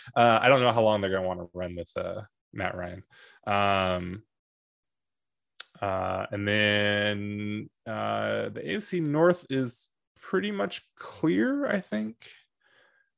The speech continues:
Um, Cleveland, Baltimore, Pittsburgh, and Cincinnati, they are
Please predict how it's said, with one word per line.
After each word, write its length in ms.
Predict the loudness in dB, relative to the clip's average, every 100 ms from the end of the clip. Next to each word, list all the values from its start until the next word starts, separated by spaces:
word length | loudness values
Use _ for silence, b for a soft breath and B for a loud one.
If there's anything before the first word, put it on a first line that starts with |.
| 0
Um, 760 | 2 4 4 4 2 -2 -4 -8 _ _ _ 0
Cleveland, 340 | 4 6 6
Baltimore, 380 | 6 4 4 2
Pittsburgh, 440 | 2 -4 0 0
and 100 | 0
Cincinnati, 680 | -6 -8 -8 -4 -2 -2 -2
they 200 | 0 0
are 180 | 0